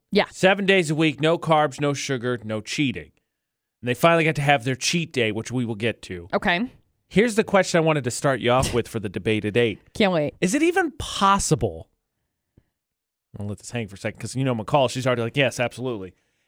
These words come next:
Speaker 2: Is it even possible to be on a diet if your significant other is not?
Speaker 1: Yeah.
Speaker 2: I say nay. It's not even, no.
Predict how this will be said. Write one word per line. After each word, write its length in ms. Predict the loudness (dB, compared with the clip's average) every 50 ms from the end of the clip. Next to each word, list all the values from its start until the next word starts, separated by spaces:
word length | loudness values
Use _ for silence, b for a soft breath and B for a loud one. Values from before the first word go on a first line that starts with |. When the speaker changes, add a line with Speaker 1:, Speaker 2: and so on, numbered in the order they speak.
| -6
Speaker 2:
Is 100 | -4 0
it 60 | 2 4
even 260 | 4 4 4 2 0
possible 640 | 0 0 4 4 4 4 2 0 -2 0 0 0 0
to 120 | -2 -6
be 240 | -6 -6 -6 -8 -8 -6
on 180 | -4 -4 -2 -2
a 80 | -4 -4
diet 560 | 0 0 2 2 4 2 2 0 0 -2 _ -8
if 160 | -8 -6 -6
your 60 | -8
significant 580 | -8 -8 -8 -8 -4 -4 -4 -4 -4 -4 -2 -2
other 260 | 0 0 -2 -4 -4 -4
is 220 | -6 -8 -6 -6
not? 500 | -8 -6 -6 -8 -10 -12 -16 -20 -20 -20 _ _ _ _ _ _ -6
Speaker 1:
Yeah. 100 | -6 -6 -6 -6 -20 _ _ _ _ _ _ _ _ _ _ _ _ -8
Speaker 2:
I 80 | -8 -8
say 240 | -6 -4 -6 -6 -6
nay. 320 | -8 -12 -16 -18 -20 -20 _
It's 120 | _ -4
not 160 | -4 -4 -4
even, 160 | -4 -8 -12 -14
no. 140 | -16 -14